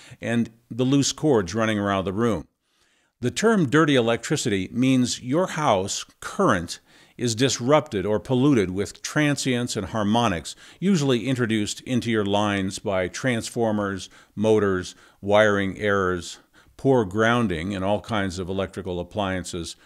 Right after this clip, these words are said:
tools, and devices. This causes harmful electric fields to be broadcast well into your rooms and living spaces.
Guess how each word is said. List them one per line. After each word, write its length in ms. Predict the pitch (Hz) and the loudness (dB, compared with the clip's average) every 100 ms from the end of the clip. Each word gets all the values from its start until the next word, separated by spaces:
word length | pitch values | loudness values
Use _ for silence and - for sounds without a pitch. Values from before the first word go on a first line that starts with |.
| _ | _
tools, 400 | - 113 98 90 | -8 -4 -4 -6
and 120 | 95 85 | -6 -6
devices. 580 | 87 92 87 71 - - _ _ _ _ _ _ _ _ | -2 -2 -4 -10 -16 -20 _ _ _ _ _ _ _ _
This 160 | 180 180 | -2 -2
causes 540 | - 156 139 131 107 | 2 4 6 4 -2
harmful 500 | - 139 135 135 127 | 0 2 2 0 -2
electric 560 | 104 107 110 113 - - | -2 -2 -2 -6 -8 -8
fields 460 | 131 107 90 85 | -2 0 0 -6
to 160 | - 127 | -6 -4
be 160 | 110 95 | -2 -2
broadcast 800 | 113 131 165 - 123 101 - 107 | 0 2 2 0 0 0 -2 -8
well 420 | 101 139 151 135 | -2 2 2 0
into 420 | 127 135 127 123 | 0 2 2 0
your 160 | 110 107 | 0 0
rooms 560 | 95 117 120 95 82 98 | 0 2 2 0 -4 -6
and 120 | 92 | -4
living 320 | 113 104 92 | -2 -2 -4
spaces. 680 | - 98 82 - 65 53 | -6 -6 -6 -6 -12 -14